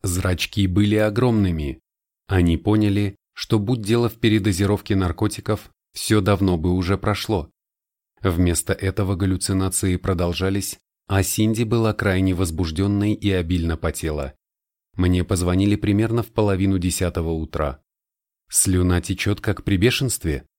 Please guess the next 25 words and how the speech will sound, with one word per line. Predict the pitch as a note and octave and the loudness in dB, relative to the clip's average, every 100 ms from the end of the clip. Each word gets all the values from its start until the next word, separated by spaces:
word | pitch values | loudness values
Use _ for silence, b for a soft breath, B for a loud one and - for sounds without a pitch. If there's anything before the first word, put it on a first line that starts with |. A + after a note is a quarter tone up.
| _ - | _ -18
спросил | - G2+ - A2 | -4 -2 0 0
я | G#2 G2+ - | 0 0 -2
у | G2+ | -2
ординатора | F#2+ F#2 G#2+ G#2 G2+ F#2+ | -2 0 -2 -2 -2 -4
психиатрии. | - G#2 - G#2+ G#2 G#2 D2 C2+ - _ _ _ _ _ _ _ | -4 -8 -4 -4 -2 -4 -4 -4 -10 _ _ _ _ _ _ _
«Да, | G2 G#2+ A2+ D#2 - _ | 0 2 2 0 -6 _
прямо | G2 G#2+ A2 A2 | 0 2 2 2
как | A#2 A#2 | 0 -2
у | |
собаки», | - A#2+ A#2 A2 - C2+ - _ _ _ | -2 0 0 -2 -2 -8 -8 _ _ _
последовал | G2+ - A2+ F#2 F2+ G2 | -6 -2 -2 -2 -2 -2
ответ. | G#2 - D#2 - - _ _ _ _ _ _ - | -2 -2 -4 -4 -16 _ _ _ _ _ _ -4
«Лучше | F#2 G2 A2 - A#2+ | 0 2 2 2 2
бы | A2+ | 2
вам | A2 A#2 A#2 | 2 2 2
отправить | - A#2 A2+ A2+ A#2+ | 0 0 2 2 0
её | A#2+ A#2+ | 0 0
к | A#2 | 0
нам». | F#2+ C2+ - _ _ _ _ _ _ _ | 0 -2 -8 _ _ _ _ _ _ _
К | - | -4
тому | G#2 G2 G#2+ | 0 2 2
времени, | A2+ A#2+ A#2 A2+ A2 | 2 0 0 0 0
когда | G#2+ G#2 G#2+ | -2 0 0
Винсент | G#2 G2+ G#2+ - G2 F2+ | 0 0 0 0 -2 -4
Тальма | - F#2+ F#2+ G2 G2 | -2 -2 0 0 -4